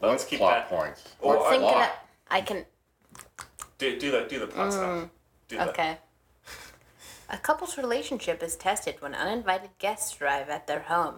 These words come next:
Speaker 3: disrupting their tranquil existence.
Speaker 1: Yeah. Um, all right, so, yeah, so, I mean, in terms of spoilers, in terms of maybe certain imagery or anything,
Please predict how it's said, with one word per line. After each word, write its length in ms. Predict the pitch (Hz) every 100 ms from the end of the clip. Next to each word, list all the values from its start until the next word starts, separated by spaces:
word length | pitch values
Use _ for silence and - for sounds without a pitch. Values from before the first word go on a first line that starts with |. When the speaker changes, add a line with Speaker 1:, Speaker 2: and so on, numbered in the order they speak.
| -
Speaker 3:
disrupting 540 | 143 - 147 185 165
their 100 | 139
tranquil 440 | 127 - 151 165 175
existence. 800 | 175 151 156 - - - - -
Speaker 1:
Yeah. 200 | - - - _ _ _ _ _ _ _ _ _ - -
Um, 200 | 110 107
all 60 | 135
right, 200 | 127 -
so, 360 | 135 120 117 - _
yeah, 140 | 127 117
so, 160 | 147
I 100 | 139
mean, 60 | 139
in 120 | 139
terms 260 | - 185 -
of 160 | 123 - - -
spoilers, 600 | - 147 139 135 123 117
in 60 |
terms 300 | 113 123 123
of 60 | 107
maybe 220 | 110 110
certain 360 | 110 127 98 -
imagery 520 | 107 104 107 101 98
or 200 | - -
anything, 340 | - - -